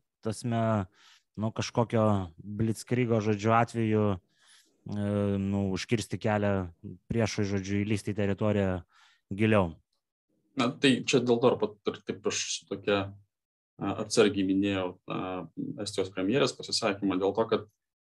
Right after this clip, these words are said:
Speaker 2: reikia suprasti keletą dalykų, bet vienas yra labai svarbus, tai yra žvalgybinė informacija. Mm, e, surengti provokaciją nedidelio masto su keliais arba keliasdešimčia, na, gerai, tūkstančių karių galima pakankamai greitai, e,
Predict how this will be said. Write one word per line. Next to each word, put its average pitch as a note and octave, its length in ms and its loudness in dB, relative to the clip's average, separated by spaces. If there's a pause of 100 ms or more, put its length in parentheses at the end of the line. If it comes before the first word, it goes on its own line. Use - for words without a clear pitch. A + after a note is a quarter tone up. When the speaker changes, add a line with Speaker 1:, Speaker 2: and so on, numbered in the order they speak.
(220)
Speaker 2:
reikia A2 360 2
suprasti G2+ 840 0
keletą G2+ 360 -2
dalykų, B2 380 2
bet G#2 180 0
vienas G#2 240 0
yra G2 140 2
labai F#2+ 200 2
svarbus, G2+ 380 -2
tai G2+ 140 -4
yra G2 180 0 (140)
žvalgybinė G2 420 -2
informacija. - 400 -6 (600)
Mm, F#2+ 240 2
e, - 160 2 (240)
surengti B2 480 4
provokaciją G#2+ 960 0
nedidelio F#2+ 480 0
masto G2+ 640 2
su - 300 -4
keliais G2+ 480 0 (100)
arba F#2+ 220 -2
keliasdešimčia, G2+ 640 0
na, G2 140 0
gerai, G2 300 2 (100)
tūkstančių G#2 560 -4
karių A2+ 220 2 (560)
galima G2+ 520 2
pakankamai F#2+ 540 -2
greitai, A#2 400 0
e, G#2 600 -2